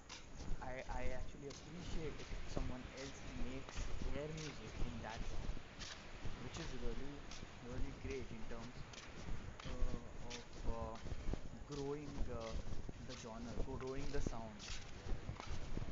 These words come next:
Uh, I, when I was researching, I came across lots of other types of,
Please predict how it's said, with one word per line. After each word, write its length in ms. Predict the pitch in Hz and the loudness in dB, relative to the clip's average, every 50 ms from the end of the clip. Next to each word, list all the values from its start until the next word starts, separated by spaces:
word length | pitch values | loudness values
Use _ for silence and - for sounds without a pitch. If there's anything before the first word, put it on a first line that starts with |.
| - - - - - - - - | -2 -2 -6 -8 -8 -6 -6 -6
Uh, 480 | - - - - - 127 123 - - 151 | -6 -6 -6 -6 -6 2 2 2 2 2
I, 80 | 151 143 | 0 0
when 120 | 160 165 | 0 2
I 40 | 180 | 2
was 120 | 185 170 - - | 2 2 2 2
researching, 440 | 143 143 - - 165 160 156 160 156 147 | 2 0 2 0 0 -2 -2 -6 -4 -4
I 80 | 147 - - - - - | -4 -4 -4 -10 -12 -10
came 160 | - 139 139 139 139 - | -8 -2 -2 -2 -2 -2
across 180 | 143 143 139 139 - 147 147 | -2 -4 -2 2 4 6 6
lots 240 | 143 147 147 - - - | 6 6 4 2 -2 -4
of 60 | 165 151 110 120 | -6 -6 -6 -6
other 260 | 123 120 123 127 127 127 123 120 123 127 110 - - - - - - | -6 -4 -6 -6 -4 -4 -6 -6 2 2 2 2 2 -2 -8 -8 -6
types 400 | - - - - 92 - - - | -2 2 2 4 4 4 2 2
of, 80 | 147 | 2